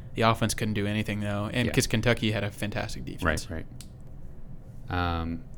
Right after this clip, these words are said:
Speaker 2: Missouri, though, was unfazed by the, by the, uh, heartbreaking loss because they went and rattled off four wins in a row. They went on the road at Florida, number thirteen Florida, and gave it to 'em.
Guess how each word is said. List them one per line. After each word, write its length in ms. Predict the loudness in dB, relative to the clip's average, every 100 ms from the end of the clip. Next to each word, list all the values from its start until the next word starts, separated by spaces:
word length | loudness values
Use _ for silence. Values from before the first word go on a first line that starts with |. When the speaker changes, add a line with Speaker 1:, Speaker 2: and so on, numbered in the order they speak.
| -12 -12 -10 -2
Speaker 2:
Missouri, 460 | 2 4 6 6
though, 140 | 8 6
was 240 | 6 4
unfazed 640 | 4 4 4 6 6 6 6
by 160 | 6
the, 280 | 6 4 2 0 -4 -4 -6 0
by 220 | 2 4
the, 320 | 2 2 4
uh, 220 | 2 0 -2 -6 -4 6
heartbreaking 460 | 8 8 4 6
loss 280 | 8 8 6
because 260 | 0 0 4
they 140 | 6
went 200 | 6 4
and 180 | 2 0 -4 -10 -4
rattled 280 | 6 6 8
off 160 | 4 4
four 220 | 4 4
wins 240 | 6 4
in 80 | 4
a 40 | 4
row. 300 | 4 2 0 -6 -8 -6 -6 -4 0
They 100 | 4
went 220 | 6 4 2 -2
on 200 | 6 6
the 80 | 8
road 280 | 8 8 8 6
at 340 | 6 6 0
Florida, 560 | 4 8 10 8 6 2
number 200 | 0 2
thirteen 540 | 4 4 4 4 4 4
Florida, 460 | 4 6 6 2 -2 -10 -12 -12 -12 -10 -8 2
and 680 | 6 8 6 6 4 2 -2 -4 4
gave 160 | 6
it 80 | 6
to 60 | 2
'em. 180 | 0